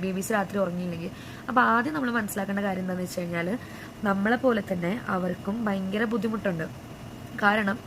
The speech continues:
അവർ, എന്താ പറയുക, ആ ഒരു, ആ, പുറമേ ഉള്ളൊരു എൻവയോൺമെൻറ്റുമായിട്ടൊന്ന് സെറ്റായിട്ട് വരണേ ഉള്ളൂ. അവർ നമ്മുടെ വയറ്റിൻ്റെ ഉള്ളിൽ കിടന്ന സമയത്ത് മൊത്തം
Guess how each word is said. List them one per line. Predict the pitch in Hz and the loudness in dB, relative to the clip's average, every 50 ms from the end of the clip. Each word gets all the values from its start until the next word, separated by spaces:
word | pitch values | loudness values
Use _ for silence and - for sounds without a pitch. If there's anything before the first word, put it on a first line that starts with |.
| 220 | 0
അവർ, | 196 202 226 240 320 381 - - - - - - - - - 247 | 0 0 0 -2 -2 -4 -4 -10 -12 -12 -12 -12 -10 -6 -4 0
എന്താ | 233 240 247 240 | 2 4 4 4
പറയുക, | 226 226 226 220 - - - 240 233 | 4 4 4 2 2 0 2 4 4
ആ | 247 277 285 | 4 4 4
ഒരു, | 269 277 294 302 311 - - - - 262 | 2 2 0 0 -2 -4 -8 -4 0 2
ആ, | 233 233 233 226 - - | 4 4 4 2 2 2
പുറമേ | 240 233 226 226 226 226 247 247 262 269 - - 262 240 | 2 2 2 2 0 0 0 0 -2 -4 -6 -4 -2 2
ഉള്ളൊരു | 233 233 233 233 240 254 285 269 254 | 2 2 4 4 4 2 2 0 -2
എൻവയോൺമെൻറ്റുമായിട്ടൊന്ന് | 226 220 220 226 220 220 220 226 220 - 254 233 226 226 - 247 233 220 240 - - | -2 -2 -2 -2 -2 -2 -2 -2 0 0 0 2 2 0 0 -2 -2 -2 -2 -4 -4
സെറ്റായിട്ട് | - - - - - 240 220 214 - 262 247 254 | -4 -6 -6 -4 -2 -2 -2 0 0 0 2 2
വരണേ | 240 233 233 240 262 233 208 | 2 0 0 -2 0 0 0
ഉള്ളൂ. | 175 165 170 - - - - - - - - - - - - - | -2 -2 -4 -6 -8 -12 -14 -14 -14 -12 -12 -12 -12 -12 -8 -4
അവർ | - 185 202 220 254 | -2 0 2 2 2
നമ്മുടെ | 240 226 233 240 247 | 4 4 4 6 6
വയറ്റിൻ്റെ | 240 214 - - 202 208 226 | 4 4 2 -2 -2 0 0
ഉള്ളിൽ | 220 214 214 214 220 | 0 0 0 0 0
കിടന്ന | 208 190 202 214 214 214 | 0 0 0 -2 -2 -2
സമയത്ത് | 196 185 180 - - - 233 294 - - - - - - - - 220 | -2 -2 -2 -4 -2 -2 -2 -2 -2 -6 -14 -12 -14 -12 -6 -2 -2
മൊത്തം | 226 226 - - - 262 269 | -2 -2 -2 0 2 2 2